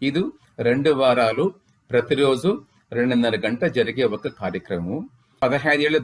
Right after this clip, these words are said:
దాటిన వాళ్ళందరూ కూడా ఈ కార్యక్రమంలో పార్టిసిపేట్ చేయవచ్చు, భాగవహి-, భాగవహించవచ్చు. ఈ ప్రోగ్రాము ఆన్‌లైన్ ఉంది కాబట్టి, మీరు ప్రపంచంలో ఎక్కడున్నా కూడా మీరు ఈ ఒక ప్రోగ్రాంలో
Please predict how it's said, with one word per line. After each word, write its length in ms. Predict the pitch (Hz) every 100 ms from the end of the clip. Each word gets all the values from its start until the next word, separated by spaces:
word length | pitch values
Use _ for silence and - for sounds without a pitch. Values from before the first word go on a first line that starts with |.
| 123
దాటిన 280 | 123 127 127
వాళ్ళందరూ 460 | 123 113 113 123 156 170 135
కూడా 180 | 120 175 - _ - 123
ఈ 40 | -
కార్యక్రమంలో 600 | 120 110 117 104 101 139 - - _ _ _ _ _ -
పార్టిసిపేట్ 560 | 113 127 117 - 107 -
చేయవచ్చు, 440 | 92 82 67 - 82 80
భాగవహి-, 480 | 98 104 101 92 - 90 101
భాగవహించవచ్చు. 840 | 95 95 92 90 82 80 - 78 - - _ 175 190 - 214 - - _ 180
ఈ 20 | 220
ప్రోగ్రాము 500 | 170 165 151 147 139 101 - - - 110
ఆన్‌లైన్ 400 | 143 160 165 170 135
ఉంది 180 | 123 104 104
కాబట్టి, 420 | 92 90 - 135 175 _ _ _
మీరు 220 | 131 139 131
ప్రపంచంలో 600 | 123 135 139 143 131 135 123
ఎక్కడున్నా 500 | 107 - 160 147 139 131 123
కూడా 200 | 135 117 - _ _ _ _ _ 123
మీరు 220 | 127 131 185 - 123
ఈ 40 | 127
ఒక 120 | 120 143 -
ప్రోగ్రాంలో 540 | 123 107 110 98 120